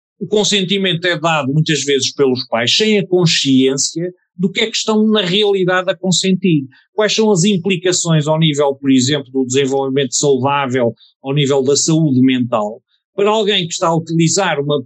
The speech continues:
uma utilização, eh, uma aplicação, perdão, est-, de estudo e que está permanentemente a ser avaliada. É a mesma coisa, vamos imaginar assim,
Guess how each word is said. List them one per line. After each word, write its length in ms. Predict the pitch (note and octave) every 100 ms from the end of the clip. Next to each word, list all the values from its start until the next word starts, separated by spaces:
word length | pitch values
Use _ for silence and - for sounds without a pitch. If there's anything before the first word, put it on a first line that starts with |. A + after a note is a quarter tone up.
| -
uma 180 | D#3 D3+
utilização, 840 | D#3 D3+ C#3 C#3 - E3 D3 B2 A2+ _ _ -
eh, 560 | C#3+ C#3+ C3+ C3+ C3+ D3
uma 160 | D3
aplicação, 680 | C#3+ D#3+ D#3+ D3 - C#3+ B2
perdão, 420 | B2+ B2+ C3+ B2
est-, 220 | B2 - - D3 C3+
de 80 | B2+
estudo 600 | - - D#3+ D3+ G3+ A3 - - -
e 80 |
que 80 | G3
está 400 | - G#3 A3 A3 - _ D4
permanentemente 1080 | C#4+ A#3+ A3+ A3 G#3+ G#3 E3 F#3 G3+ F#3 G3+
a 20 |
ser 300 | - G3+ G3
avaliada. 560 | F3 G3 G#3 G#3 E3+
É 60 | E3+
a 40 |
mesma 240 | G3 G3 F#3+
coisa, 260 | G3 F#3
vamos 160 | F#3+ F3
imaginar 540 | F#3 F#3 F3 F3 E3
assim, 500 | D3+ C#3 - C3 D3